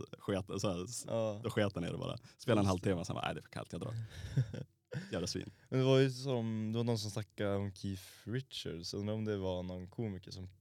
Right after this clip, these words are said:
Speaker 2: hade träffat Keith Richards.
Speaker 1: Mm.
Speaker 2: Och att han, <laughs> han, eh, bara sa så, "Coke." <laughs> Han höll upp handen och sa, "Coke", och förväntade sig att det skulle vara en cola i hans hand efter några sekunder bara.
Speaker 1: Menar du alltså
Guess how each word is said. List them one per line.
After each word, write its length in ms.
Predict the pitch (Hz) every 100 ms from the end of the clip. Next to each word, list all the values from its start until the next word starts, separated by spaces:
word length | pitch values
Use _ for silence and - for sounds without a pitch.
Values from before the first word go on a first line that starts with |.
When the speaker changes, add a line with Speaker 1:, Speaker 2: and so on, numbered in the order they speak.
| -
Speaker 2:
hade 160 | 92
träffat 400 | 90 98 - 107
Keith 220 | - - 98
Richards. 360 | 95 - -
Speaker 1:
Mm. 240 | 110 90 92 - - - - -
Speaker 2:
Och 100 | 104
att 100 | 117
han, 380 | 110 107 113 107 - -
<laughs> 240 | - - -
han, 340 | 110 107 104 107 -
eh, 240 | - 58 65
bara 420 | 110 110 104 98
sa 280 | - 139 110
så, 200 | 95 - -
"Coke." 360 | 170 165 - - -
<laughs> 120 | 156 143 143 - -
Han 200 | - 135
höll 160 | 131
upp 100 | 135
handen 320 | 151 139 117
och 80 | 113
sa, 160 | 110 107
"Coke", 440 | - 113 101 -
och 80 | 110
förväntade 320 | 117 120 113
sig 100 | 101
att 60 | 98
det 40 |
skulle 220 | - 110
vara 260 | 104 117 101
en 60 | 98
cola 420 | - 104 104 104
i 200 | 98 95
hans 260 | 104 101 -
hand 300 | 113 95 92
efter 220 | 95 104
några 180 | 98 98
sekunder 420 | 110 123 107 98
bara. 420 | 90 104 - 117
Speaker 1:
Menar 200 | 123 127
du 60 | 117
alltså 280 | 110 117